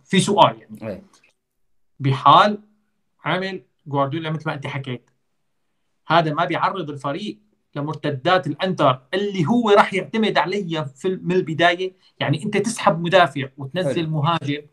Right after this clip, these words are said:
Speaker 1: انت راح تكون هون عاطي مساحة للانتر انه يعمل مرتدات عليك، راح تكون، وهو يعني هو نقطة قوته مرتداته قدام السيتي.
Speaker 2: حلو، حلو. اكو مصطلح اسمه،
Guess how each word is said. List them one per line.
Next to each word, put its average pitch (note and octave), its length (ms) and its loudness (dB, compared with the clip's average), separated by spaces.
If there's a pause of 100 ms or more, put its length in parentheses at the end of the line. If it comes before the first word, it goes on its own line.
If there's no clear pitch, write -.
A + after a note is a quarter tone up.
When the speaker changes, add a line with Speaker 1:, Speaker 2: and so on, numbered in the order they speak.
(400)
Speaker 1:
انت G#3+ 180 2
راح G3+ 220 0
تكون G#3 380 -4
هون F#3 300 0
عاطي F#3 340 -2
مساحة E3 420 0
للانتر D3 580 -4 (480)
انه G#3+ 180 2
يعمل A#3 320 0
مرتدات A3 500 0
عليك، G#3 380 -2
راح C#3 120 -4 (160)
تكون، A3 440 -2 (180)
وهو G3+ 580 6
يعني C#3+ 200 -4
هو A3 80 2
نقطة C#4 280 2
قوته C#4+ 240 0
مرتداته A#3 520 -2
قدام C#3 260 -6
السيتي. - 300 -18 (480)
Speaker 2:
حلو، A#2 300 0 (240)
حلو. A#2+ 380 -8
اكو C#3+ 440 -4
مصطلح D#3+ 540 -4
اسمه، D3+ 500 -6